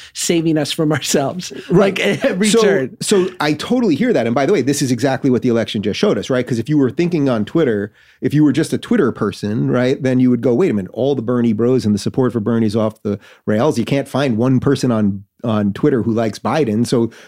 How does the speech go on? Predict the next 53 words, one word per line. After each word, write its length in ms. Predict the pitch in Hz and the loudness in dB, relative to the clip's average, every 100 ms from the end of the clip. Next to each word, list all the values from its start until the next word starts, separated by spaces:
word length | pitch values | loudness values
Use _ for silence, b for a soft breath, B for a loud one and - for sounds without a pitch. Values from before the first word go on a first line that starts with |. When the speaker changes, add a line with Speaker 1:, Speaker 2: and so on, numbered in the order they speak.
| B | B
Speaker 2:
this 160 | 135 | 0
wouldn't 280 | 131 175 160 | 2 2 2
really 340 | 131 151 143 123 | 2 4 4 4
make 300 | 127 127 123 | 2 2 0
much 320 | 113 - - | 0 -2 -4
sense." 220 | 151 123 | -2 0
Well, 240 | 143 107 | 0 0
I 80 | 113 | -2
guess 160 | 110 95 | -4 -2
you 60 | |
can 100 | 110 | -4
find 220 | 104 110 101 | -2 -2 -2
a 20 | |
couple 300 | 117 110 113 | -4 -6 -2
people, 280 | 117 113 120 | -2 0 -2
a 60 | |
couple 240 | - - 110 | -2 -2 0
celebrities, 420 | 131 123 104 104 | 0 2 0 -2
but, 160 | 135 | -4
like, 180 | 117 104 | -4 -6
you 40 | 113 | -2
can't 240 | 151 - | -4 -2
find, 220 | 127 117 | -2 0
like, 180 | 110 101 B B B | -2 -4 B B B
real, 280 | 135 143 123 | 2 4 4
like, 320 | 113 107 - | 2 0 -4
grassroots 760 | 135 120 113 - 113 120 117 - - | -2 0 -2 -4 -2 0 0 -4 -2
people 340 | 135 123 107 | 0 2 2
that 260 | 104 104 - | 0 -2 -4
seem 180 | 127 110 | 0 2
to 80 | |
like 160 | 113 101 | 2 2
Biden 260 | 107 107 98 | 0 0 0
on 80 | |
Twitter. 320 | 98 170 117 - B B | 0 0 0 -2 B B
But 120 | - 233 | -4 -2
that's 240 | 123 - | -2 -2
your 120 | - | -6
point, 380 | - 190 110 92 | -2 -2 -2 -4
that 140 | 107 110 | -6 -6
real 360 | 117 175 180 | 0 2 2
people 480 | 127 120 104 107 110 | 0 -2 -2 -4 -4
exist 440 | 110 101 113 107 123 | -4 -2 -2 -2 0
in 80 | |
the 80 | 104 | 0
real 260 | 110 110 104 | 2 2 2
world, 240 | 107 101 | 0 0
and 80 | 98 | -2
Twitter 300 | - 131 117 | 2 2 2
is 120 | 104 | -2
just 300 | 123 104 - | -2 -4 -4
a 100 | 92 | -12
tiny, 520 | - 127 117 104 101 | -4 0 2 2 0